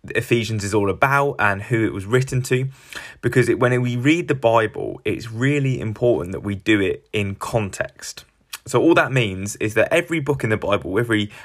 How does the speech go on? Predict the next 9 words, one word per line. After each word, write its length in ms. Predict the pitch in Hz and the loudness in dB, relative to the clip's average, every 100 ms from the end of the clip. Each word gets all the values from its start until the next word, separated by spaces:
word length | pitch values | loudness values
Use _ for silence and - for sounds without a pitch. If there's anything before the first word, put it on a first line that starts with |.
| - | -18
verse 600 | 120 117 123 143 131 - | -4 4 6 6 4 -6
in 200 | - 98 | -8 -8
the 60 | 85 | -6
Bible 540 | 80 82 85 57 - - - - - | -6 -6 -6 -8 -8 -10 -20 -14 -2
is 160 | 113 | -2
written 560 | 104 139 135 101 92 82 - - | 4 4 4 -2 -2 -10 -16 -12
by 360 | 104 127 143 | 0 4 4
a 100 | 143 | 2
person 680 | 135 104 95 - 92 131 | 2 2 4 0 -2 -2